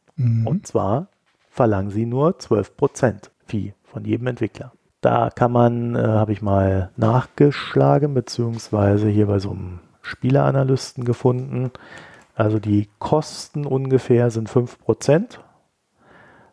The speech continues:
Speaker 2: während der Profit, äh, dann sieben Prozent ist in dieser Rechnung.
Speaker 1: Mhm.
Speaker 2: Also von den zwölf Prozent sind fünf Prozent Kosten und der Rest geht durch.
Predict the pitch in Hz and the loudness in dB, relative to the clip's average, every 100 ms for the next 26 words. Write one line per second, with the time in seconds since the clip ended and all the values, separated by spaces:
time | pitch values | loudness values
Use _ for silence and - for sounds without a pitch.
0 | _ 123 113 113 113 - 110 - 110 110 | _ 4 6 4 2 2 2 4 2 4
1 | 120 110 - - - 104 104 98 98 92 | 2 0 -4 -8 -4 -2 0 0 0 0
2 | 95 92 - 98 - 95 98 - 95 - | -2 -2 -6 -8 -6 -10 -8 -8 -10 -10
3 | - _ _ _ _ _ 90 98 113 95 | -18 _ _ _ _ _ -6 -6 -4 -4
4 | 110 107 - 98 92 - 113 117 185 - | -4 -6 -8 -10 -8 -4 -2 -2 -8 -12
5 | _ _ _ _ _ _ - 110 107 - | _ _ _ _ _ _ -4 0 0 0
6 | 123 120 - 117 - 107 - 143 160 - | 0 0 4 2 2 -4 2 2 2 -6
7 | 120 - 120 - - 110 101 147 151 - | -6 -4 -4 -4 -4 -4 -2 -2 -2 -6
8 | 131 117 107 104 95 95 - - - _ | -8 -8 -4 -2 -2 -4 -12 -20 -20 _
9 | - 90 - 135 - | -8 -4 -4 -4 -6